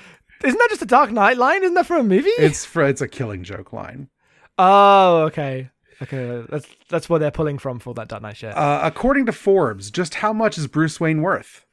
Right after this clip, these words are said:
Speaker 2: Would you like me to read the options?
Speaker 1: I'm gonna go ahead and guess it's, like, uh, a single digit billion, like, six billion.
Speaker 2: So the options are eight billion, nine point two billion,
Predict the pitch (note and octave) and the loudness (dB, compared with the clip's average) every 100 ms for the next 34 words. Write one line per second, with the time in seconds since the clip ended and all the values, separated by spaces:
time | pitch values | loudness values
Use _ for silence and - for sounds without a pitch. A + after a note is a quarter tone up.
0 | _ A#2+ A2+ A#2 A2+ A2 G#2+ G#2 G2+ G2 | _ -10 -6 -8 -8 -10 -10 -10 -12 -12
1 | G#2 - G2+ - G#2 F#2 - - _ _ | -14 -12 -12 -12 -18 -18 -20 -20 _ _
2 | _ _ - A#3+ C#4+ B3 A#3 A3 F3 G3 | _ _ -2 0 0 0 2 2 2 -2
3 | F3 D#3+ F3 D3+ E3+ D3+ A#2+ - _ _ | -4 -2 -2 -4 -8 -8 -10 -14 _ _
4 | _ _ _ _ _ _ _ - C#3+ D#3+ | _ _ _ _ _ _ _ -10 -8 -8
5 | - - A3+ A3+ G3+ F#3+ D#3+ D3+ A#2+ C#3 | -4 0 2 4 2 2 0 -4 -8 -10
6 | A#2 F#2+ - D3+ C3+ - - F#3 - - | -10 -16 -12 -10 -10 -8 -6 -6 -6 -14
7 | A2 G2 - C#3+ B2+ C#3+ G3 A3+ G#3 E3 | -12 -14 -6 -2 0 0 0 -4 -2 0
8 | C#3 - B3+ G3+ G3 C#3+ B2+ C3+ E3 _ | -2 -2 -6 -2 2 2 0 -2 -6 _
9 | - C#3 D#3+ G#3 - A#3 F#3 - C4 D3+ | -4 -2 0 -2 -4 -4 -4 -2 -2 0
10 | A2+ G#2 G2+ G#2 | -4 -4 -8 -12